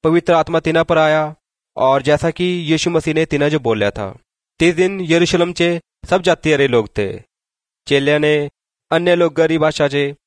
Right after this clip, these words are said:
गल कीती और परमेश्वर रे सामर्थ्य जो पाया। तिना ने परमेश्वर द्वारा किते गए सब अद्भुत काम रे बारे चे बताया।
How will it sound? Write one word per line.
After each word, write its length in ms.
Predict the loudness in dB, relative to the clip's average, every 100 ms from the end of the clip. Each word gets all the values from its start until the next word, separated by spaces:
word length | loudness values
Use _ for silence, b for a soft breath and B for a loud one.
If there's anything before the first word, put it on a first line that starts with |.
| _ -8
गल 220 | -2 -2 -2
कीती 400 | -6 -6 -8 -8 _ _ _ -4
और 160 | -2 0
परमेश्वर 580 | 0 0 0 0 0 0
रे 120 | -2 -4 -6
सामर्थ्य 440 | -4 -2 -2 0
जो 100 | 0
पाया। 300 | 0 -2 -2 -8 _ _ _ _ -8
तिना 220 | 0 2
ने 120 | 2 2
परमेश्वर 500 | 0 0 0 0 2
द्वारा 360 | 2 2 0 -4 _ _ _ -6
किते 240 | -2 -2
गए 100 | -2
सब 240 | 0 0 0
अद्भुत 320 | 0 -2 -2
काम 260 | -2 0
रे 240 | 0 2 0
बारे 200 | 0 -2
चे 140 | -4
बताया। 400 | -4 -4 -4 -8